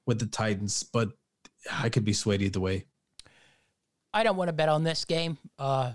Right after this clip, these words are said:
Speaker 2: if you ask me to pick, I, I'm picking the Titans and taking points here. But,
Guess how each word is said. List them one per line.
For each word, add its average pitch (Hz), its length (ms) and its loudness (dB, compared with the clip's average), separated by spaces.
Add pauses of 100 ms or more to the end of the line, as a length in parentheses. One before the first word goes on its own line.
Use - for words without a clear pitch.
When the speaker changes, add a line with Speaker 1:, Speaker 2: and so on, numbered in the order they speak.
(140)
Speaker 2:
if 165 160 -4
you 175 80 2
ask 175 240 0
me 165 100 -2
to 143 80 -2
pick, - 500 -2 (280)
I, 165 220 2
I'm 156 160 0
picking 170 300 -2
the 143 80 0
Titans 143 420 -2
and 127 120 -4
taking 139 320 -6
points 165 380 -2
here. 170 300 0 (720)
But, 170 380 0